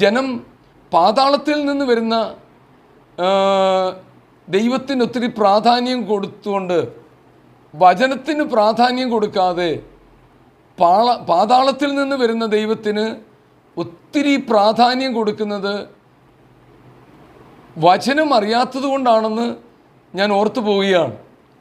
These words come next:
മനുഷ്യൻ്റെ ബുദ്ധി കൊണ്ട് കാണാൻ കഴിയാത്തതാണ് ആത്മീയ പരിജ്ഞാനം എന്ന് പറയുന്നത്. എല്ലാ മനുഷ്യരും ദൈവീയ പരിജ്ഞാനം പ്രാപിക്കണം എന്നാണ് എളിയദാസൻ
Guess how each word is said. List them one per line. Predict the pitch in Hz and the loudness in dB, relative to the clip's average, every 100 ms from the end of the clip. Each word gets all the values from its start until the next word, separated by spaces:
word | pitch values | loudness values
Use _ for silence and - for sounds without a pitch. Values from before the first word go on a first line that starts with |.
| _ _ - | _ _ -4
മനുഷ്യൻ്റെ | 185 214 - 226 220 | -2 -2 -2 0 0
ബുദ്ധി | 196 - 226 | -2 -4 -2
കൊണ്ട് | 208 196 165 127 - - _ _ _ _ _ _ 190 | -2 -2 -4 -4 -16 -20 _ _ _ _ _ _ 2
കാണാൻ | 180 240 262 277 | 4 4 0 0
കഴിയാത്തതാണ് | 254 226 214 214 214 220 226 190 180 175 151 - _ _ _ _ _ - | 0 0 4 4 4 2 0 0 0 -4 -8 -16 _ _ _ _ _ -2
ആത്മീയ | 160 196 180 226 247 | 0 0 0 0 2
പരിജ്ഞാനം | 208 185 175 180 180 175 | 0 -2 0 -2 0 -4
എന്ന് | 170 | -2
പറയുന്നത്. | 160 156 147 135 117 - - - - _ - - | -2 -2 -4 -8 -10 -14 -20 -20 -20 _ -20 -6
എല്ലാ | 156 214 277 320 | -2 2 4 4
മനുഷ്യരും | 302 233 - 247 226 156 131 - _ - - - - - - 147 | 2 -4 -4 -4 -4 -6 -14 -20 _ -20 -20 -20 -20 -20 -20 -2
ദൈവീയ | 180 214 240 254 254 247 226 - - - _ _ _ _ _ _ _ | 2 2 2 0 2 2 0 -4 -18 -20 _ _ _ _ _ _ _
പരിജ്ഞാനം | 190 202 220 233 240 247 240 | 0 0 0 0 2 0 0
പ്രാപിക്കണം | 220 196 202 220 233 220 214 | 2 2 2 -2 -2 -2 -4
എന്നാണ് | 196 208 202 190 180 - _ _ _ _ _ | -2 -2 0 -2 -8 -14 _ _ _ _ _
എളിയദാസൻ | 160 190 175 185 202 - 208 180 | -2 2 4 4 2 -2 -6 -6